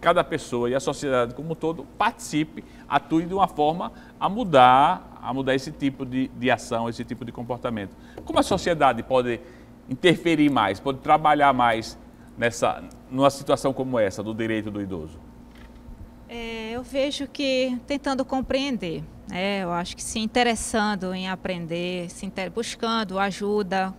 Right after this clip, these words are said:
Speaker 2: quando necessário. "Mas eu não tô sabendo lidar com meu tio, com a minha mãe, com meu pai."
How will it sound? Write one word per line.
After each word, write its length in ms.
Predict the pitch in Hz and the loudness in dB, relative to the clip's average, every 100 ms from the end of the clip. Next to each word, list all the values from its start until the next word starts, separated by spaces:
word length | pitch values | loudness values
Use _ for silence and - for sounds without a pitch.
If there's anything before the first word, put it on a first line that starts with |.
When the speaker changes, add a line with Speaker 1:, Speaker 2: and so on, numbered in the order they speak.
| - | -8
Speaker 2:
quando 200 | 190 190 | -8 -6
necessário. 840 | 185 185 180 - 180 185 175 175 180 - - - - | -8 -10 -10 -4 0 0 0 -4 -8 -16 -20 -12 -8
"Mas 100 | 262 | -4
eu 60 | |
não 100 | 277 | -2
tô 140 | 277 285 | 0 0
sabendo 360 | 262 233 240 | 0 0 0
lidar 640 | 226 214 185 226 226 226 214 | 0 -2 2 4 4 4 2
com 60 | |
meu 200 | 214 208 | -2 -4
tio, 500 | 185 - - 233 214 | -4 -8 -6 -2 -2
com 80 | 208 | -2
a 60 | 202 | -6
minha 200 | 202 190 | -6 -8
mãe, 380 | 185 208 208 196 | -6 -4 -4 -6
com 80 | |
meu 160 | 190 185 | -6 -8
pai." 600 | 185 202 208 202 196 196 | -6 -2 0 0 -2 -4